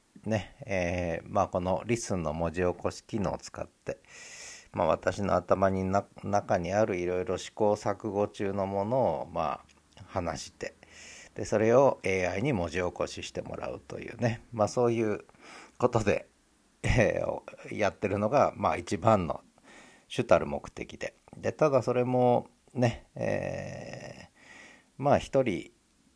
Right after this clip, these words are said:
レコーディングのソフトに、アプリにね、えー、声を入れて、別の文字起こしソフト使っ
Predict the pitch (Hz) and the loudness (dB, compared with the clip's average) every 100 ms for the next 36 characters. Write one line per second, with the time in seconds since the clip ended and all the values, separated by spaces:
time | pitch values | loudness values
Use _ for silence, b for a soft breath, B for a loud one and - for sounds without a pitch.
0 | - 104 - 98 95 87 85 87 - - | 0 0 2 2 2 -2 -2 -4 -6 -18
1 | - - - 113 90 - - - _ - | -20 -20 -6 0 0 0 -6 -20 _ 0
2 | 110 - - 73 - - - - - - | 0 0 -2 -2 -2 -2 -2 -2 -8 -2
3 | 120 139 - - - 131 - - - 120 | 2 2 0 -16 -14 -8 -6 -6 0 4
4 | 95 78 80 98 - - 160 151 - - | 6 4 2 0 -2 2 4 4 2 -6
5 | - 113 - 104 98 95 90 90 - 87 | -4 -2 0 0 2 2 2 0 0 -2
6 | 95 - 80 - - - | -4 -6 -10 -10 -4 -6